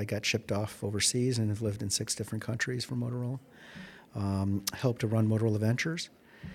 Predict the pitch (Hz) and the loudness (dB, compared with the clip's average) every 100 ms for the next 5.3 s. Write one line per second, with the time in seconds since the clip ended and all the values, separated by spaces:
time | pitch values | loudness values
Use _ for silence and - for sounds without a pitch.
0 | - - 120 113 101 117 - 117 - 117 | -16 -4 0 0 2 2 2 0 0 2
1 | 113 113 - 117 135 135 - - - 123 | 4 4 4 2 0 -2 -4 -6 -2 0
2 | 123 139 143 135 - 156 143 - - 113 | 0 -2 -2 -2 -2 -4 -6 -6 -6 -2
3 | 98 110 117 107 - 123 117 113 101 113 | 2 6 6 6 6 6 4 2 4 4
4 | 120 131 110 101 - - 113 110 101 98 | 6 6 4 2 -4 -4 0 2 2 0
5 | 98 95 - | -4 -6 -8